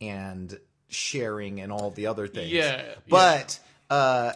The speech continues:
Speaker 1: it
Speaker 2: Well,
Speaker 1: can
Speaker 2: it's,
Speaker 1: also be
Speaker 2: it's
Speaker 1: used
Speaker 2: both.
Speaker 1: for other, but yeah, it can also be used
Speaker 2: So,
Speaker 1: for terrible other things.
Speaker 2: yeah, well,
Speaker 1: Yeah.
Speaker 2: mo-, well, again, I always feel like it's worth looking at these sort of in, in arrears, 'cause it's, it's very tempting.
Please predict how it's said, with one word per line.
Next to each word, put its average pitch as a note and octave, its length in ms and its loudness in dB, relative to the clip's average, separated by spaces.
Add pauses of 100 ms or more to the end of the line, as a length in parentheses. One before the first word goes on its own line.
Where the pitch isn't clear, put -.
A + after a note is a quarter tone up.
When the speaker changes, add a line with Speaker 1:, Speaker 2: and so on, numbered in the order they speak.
(100)
Speaker 1:
it C#3+ 60 0
Speaker 2:
Well, A#3+ 120 4
Speaker 1:
can B3 80 6
Speaker 2:
it's, G#3 80 8
Speaker 1:
also A#3 200 4
be G3+ 60 2
Speaker 2:
it's G3 80 4
Speaker 1:
used F3+ 180 4
Speaker 2:
both. D3+ 140 4
Speaker 1:
for D#3+ 40 10
other, D#3 240 6
but C#3+ 160 -2
yeah, A2+ 180 0
it A2 100 -10
can - 140 -2
also D#3 300 -2
be E3+ 60 0
used D3+ 240 -4
Speaker 2:
So, C#4+ 120 0
Speaker 1:
for - 60 -2
terrible B2 360 0
other A2 220 -6
things. G3+ 140 -10
Speaker 2:
yeah, G3 140 2
well, A3+ 160 2
Speaker 1:
Yeah. A#3 60 0
Speaker 2:
mo-, B3+ 200 0
well, A3+ 320 0
again, A3 300 -2
I G#3+ 160 -2
always B3+ 480 -8
feel G3+ 260 -6
like F3+ 200 0
it's D3 140 -10
worth D3 320 -10
looking D3 280 -8
at D3 100 -10
these C#3+ 260 -8
sort - 360 -10
of C#3+ 100 -10
in, C#3+ 320 -8
in C3+ 300 -10
arrears, C#3 400 -8
'cause D3+ 180 -8
it's, D#3 240 -10
it's D#3+ 180 -8
very G#3+ 300 -4
tempting. E3 640 -6